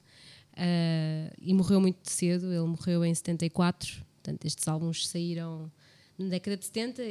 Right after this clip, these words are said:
o primeiro dele foi em sessenta e nove, depois este em setenta, depois um em setenta e dois.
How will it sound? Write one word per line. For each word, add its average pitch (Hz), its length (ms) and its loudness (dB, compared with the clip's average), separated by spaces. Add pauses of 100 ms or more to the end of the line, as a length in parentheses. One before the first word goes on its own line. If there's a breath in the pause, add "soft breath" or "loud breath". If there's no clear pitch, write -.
(160)
o 165 60 -14
primeiro 180 320 -10
dele 180 160 -12
foi 185 180 -16
em 175 100 -12
sessenta 190 360 -14
e - 20 -12
nove, 214 240 -10
depois 180 220 -10
este 185 200 -8
em 190 60 -4
setenta, 233 340 -8
depois 185 280 -10
um 190 80 -8
em 190 80 -8
setenta 190 320 -10
e 185 40 -8
dois. 208 320 -8